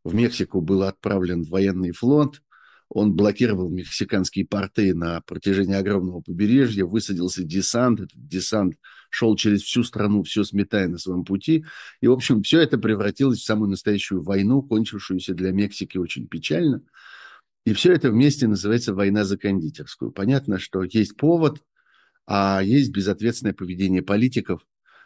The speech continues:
которые на этот повод реагируют и, э, в конечном итоге приводят дело аж вон к чему.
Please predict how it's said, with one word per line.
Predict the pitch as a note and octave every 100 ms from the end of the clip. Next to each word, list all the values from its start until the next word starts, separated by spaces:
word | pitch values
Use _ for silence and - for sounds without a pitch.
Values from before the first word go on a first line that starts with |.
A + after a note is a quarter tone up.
| _
которые | - F#2+ A2 G#2+ G2
на | F#2+ G2
этот | F#2 F#2 -
повод | A2+ F2 E2+
реагируют | F2 F#2 A#2 D#3 C3+ G2+ -
и, | G#2 A#2 F2+
э, | D#2 E2+ F2
в |
конечном | - F#2+ G2+ F2+ E2
итоге | A2 F#2+
приводят | D2+ F2 F#2+ F#2+ E2+ D2
дело | F#2 F2 E2
аж | - F#2+
вон | F2+ E2
к |
чему. | - E2+ -